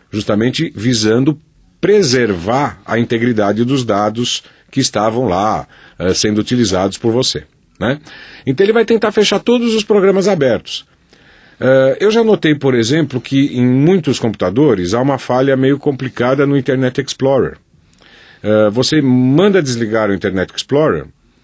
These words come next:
e ele, eh, aparentemente fecha, né? O programa aparentemente fecha,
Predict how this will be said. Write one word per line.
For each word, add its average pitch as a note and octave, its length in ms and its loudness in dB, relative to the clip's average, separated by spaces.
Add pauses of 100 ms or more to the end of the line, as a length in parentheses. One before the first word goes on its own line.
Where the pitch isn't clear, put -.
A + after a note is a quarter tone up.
(720)
e A#2+ 180 0
ele, B2 520 2
eh, F#2+ 160 -4
aparentemente G2 960 -2
fecha, D3 600 0 (160)
né? A2 120 -2
O D#3 60 0
programa G2 400 -2
aparentemente F#2+ 500 -4
fecha, - 400 -2